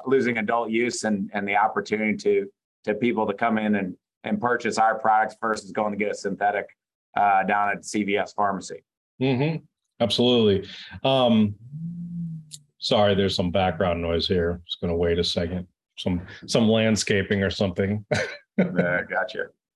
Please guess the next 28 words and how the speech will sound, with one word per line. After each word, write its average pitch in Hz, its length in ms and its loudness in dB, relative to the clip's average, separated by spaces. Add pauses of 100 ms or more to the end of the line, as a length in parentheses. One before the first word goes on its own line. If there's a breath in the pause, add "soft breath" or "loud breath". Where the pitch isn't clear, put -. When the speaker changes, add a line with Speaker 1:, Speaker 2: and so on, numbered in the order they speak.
(340)
Speaker 2:
Um, 98 640 2 (1800)
wow, 101 200 -2
that's 107 240 -2
really 104 200 2
loud. - 260 -2 (460 loud breath)
You 143 100 4
brought 170 260 4
up 214 180 2
the 156 300 4
illicit 131 480 4
market. 110 520 2 (100)
You 127 140 0
brought 139 180 4
up 156 100 4
the 131 80 2
black 117 320 2
market. 104 520 2 (960 soft breath)
It's 180 120 0
something 262 340 4
in 170 140 4
California, 139 640 4
I'm 120 80 2
sitting 117 240 2
in 110 60 2
California, 107 480 2
we've 120 240 0
done 139 220 2
a 117 180 0